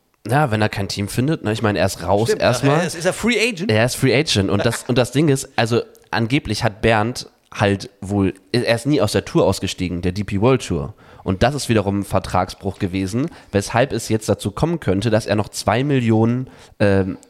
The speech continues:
Speaker 1: Dollar an Strafe zahlen muss, ungefähr.
Speaker 2: Ja.
Speaker 1: Er hat in dieser Saison nur zwei, nur zwei Komma sieben Millionen bei der Lift Tour verdient.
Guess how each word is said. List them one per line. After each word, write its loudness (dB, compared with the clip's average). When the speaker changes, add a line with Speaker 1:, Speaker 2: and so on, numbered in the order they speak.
Speaker 1:
Dollar 2
an 0
Strafe 0
zahlen -2
muss, -2
ungefähr. 2
Speaker 2:
Ja. -8
Speaker 1:
Er 2
hat -2
in -6
dieser 0
Saison 2
nur 2
zwei, 0
nur -4
zwei -2
Komma -2
sieben -4
Millionen 0
bei -2
der -4
Lift -4
Tour -4
verdient. -6